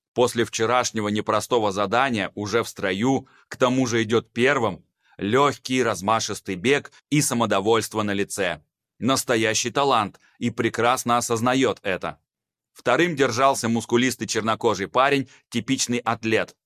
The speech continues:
Малу. Его манера бега была упрямой и сосредоточенной. Если охотник бежал словно лань, то Малу походил скорее на паровоз, упрямо рвущийся к цели. Одна ошибка первого номера,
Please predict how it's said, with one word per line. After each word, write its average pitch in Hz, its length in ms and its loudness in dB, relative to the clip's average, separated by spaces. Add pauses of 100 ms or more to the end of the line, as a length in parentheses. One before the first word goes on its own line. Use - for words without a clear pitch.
(100)
Малу. 110 560 0 (440)
Его 120 280 0
манера 117 360 0
бега 110 340 2
была 104 260 2
упрямой 131 580 0 (120)
и 131 140 2
сосредоточенной. 107 1040 -2 (340)
Если 113 360 0
охотник 110 560 0
бежал 104 400 0
словно 95 400 -2
лань, 135 340 0 (200)
то 113 120 2
Малу 110 580 2 (200)
походил 120 560 0
скорее 113 480 2
на 113 120 2
паровоз, 120 720 2
упрямо 107 520 2
рвущийся 107 600 -2
к - 80 -14
цели. 90 460 -2 (340)
Одна 123 380 2
ошибка 123 420 0
первого 120 420 2
номера, 127 420 0